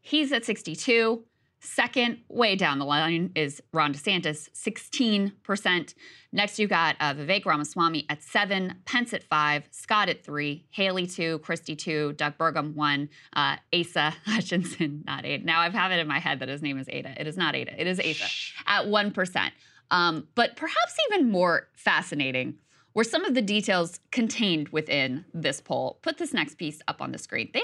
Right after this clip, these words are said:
Speaker 1: asked what was actually a very interesting question. "Which of these individuals or institutions do you feel are telling you the truth?" So feel what they tell you is true. Seventy-one percent of Trump voters say they think that Trump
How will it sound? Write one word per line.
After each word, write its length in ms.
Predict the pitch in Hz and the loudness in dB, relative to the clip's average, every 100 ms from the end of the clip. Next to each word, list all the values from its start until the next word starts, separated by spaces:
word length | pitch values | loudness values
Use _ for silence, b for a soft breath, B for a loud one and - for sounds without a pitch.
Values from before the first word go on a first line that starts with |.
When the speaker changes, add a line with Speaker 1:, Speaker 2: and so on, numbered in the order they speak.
| 554 | -2
Speaker 1:
asked 100 | - | -2
what 80 | 254 | -2
was 140 | 214 254 | 0 2
actually 300 | 190 185 165 | 0 0 -4
a 40 | |
very 300 | 147 151 135 | 0 2 2
interesting 360 | 143 143 - 139 | -2 -6 -8 -10
question. 440 | - - - - - B B B B B | -10 -12 -12 -12 -14 B B B B B
"Which 280 | - 254 523 554 | -6 -2 2 0
of 80 | 381 | 2
these 520 | 269 254 240 233 233 _ | 2 2 2 0 -4 _
individuals 880 | 247 247 208 190 180 175 165 165 165 | 2 2 2 0 0 0 2 2 0
or 140 | 180 | -2
institutions 880 | - 180 180 170 156 147 139 131 - 180 | 0 -4 -4 -6 -6 -4 -4 -4 -6 -4
do 100 | 214 | 0
you 180 | 226 240 | 0 -2
feel 720 | - - 359 339 330 320 - | -6 -4 0 2 2 2 2
are 140 | 226 | 0
telling 500 | 226 - 226 226 214 | 0 -2 0 2 2
you 380 | 196 170 165 156 | 2 0 0 -4
the 120 | 165 180 | -6 -6
truth?" 440 | - 156 - - | -4 -4 -6 -10
So 180 | - 156 | -4 -4
feel 440 | - 302 359 359 | -2 -2 0 0
what 200 | 254 262 | 0 0
they 120 | 240 | 0
tell 240 | 226 - 196 | -2 -2 -2
you 240 | 185 185 | -2 -4
is 260 | 165 156 156 | -4 -6 -8
true. 500 | - 269 247 220 208 b b b b b b | -6 0 2 2 -2 b b b b b b
Seventy-one 840 | - - - 370 494 415 320 277 294 | -18 -6 0 0 2 0 2 2 2
percent 600 | 294 - 143 107 - - _ | 0 0 0 -2 -8 -16 _
of 120 | 208 | -4
Trump 260 | - 254 214 | 0 -2 0
voters 500 | 185 135 127 151 - | 0 0 -2 -4 -10
say 260 | - - 190 | -8 0 2
they 180 | 180 185 | 2 0
think 280 | 185 190 180 | 0 -4 -2
that 160 | 160 - - | -4 -4 -10
Trump 420 | - 175 160 | 2 2 2